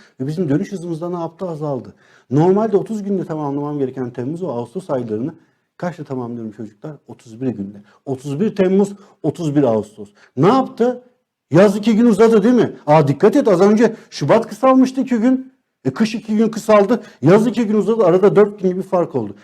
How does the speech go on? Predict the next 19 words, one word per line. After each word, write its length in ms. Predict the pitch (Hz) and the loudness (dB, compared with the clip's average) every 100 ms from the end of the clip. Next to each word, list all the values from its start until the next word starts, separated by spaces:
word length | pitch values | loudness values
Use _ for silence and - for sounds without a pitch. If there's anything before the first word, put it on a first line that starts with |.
| _ | _
Evet 220 | 151 190 | 0 2
arkadaşlar, 500 | 185 170 190 175 131 | 0 -2 -4 -4 -6
unutmamamız 520 | 120 165 165 175 165 | -4 -4 0 -2 0
gereken 280 | 147 147 156 | -2 -4 -4
temel 260 | 147 143 139 | -4 -4 -6
bir 40 | |
kavram. 340 | 131 123 113 107 - _ | -4 -2 -2 -4 -14 _
Özellikle 400 | 135 135 202 202 | -2 0 0 0
bizim 220 | 131 151 | -2 0
gibi 160 | 240 220 | 0 -2
Kuzey 280 | - 139 202 | -4 2 4
Yarımküre'de 420 | 262 226 190 156 | 4 2 0 2
yaşayan 360 | 151 147 139 127 | 0 0 -2 -2
insanlar 400 | 127 127 113 107 | -4 -6 -6 -8
için 240 | - 202 - _ | -8 -12 -12 _
şu 120 | 196 | -6
çok 180 | 196 170 | -2 2
önemli 380 | 151 117 101 104 | 2 0 -6 -12
arkadaşlar. 520 | 101 104 101 _ | -12 -12 -14 _